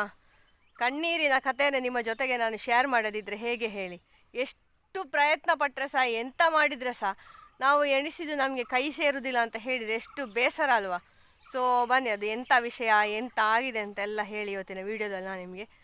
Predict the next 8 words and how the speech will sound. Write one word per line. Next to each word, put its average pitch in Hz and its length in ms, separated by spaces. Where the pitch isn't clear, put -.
ತೋರಿಸ್ತೇನೆ. 220 520
So 285 260
ಫ್ರೆಂಡ್ಸ್, 269 380
ಬಂಟಿದು 247 760
ನನ್ನದು 240 540
ಎಲ್ಲ 220 220
ವಾಕಿಂಗ್ 226 500
ಆಯ್ತು, 226 460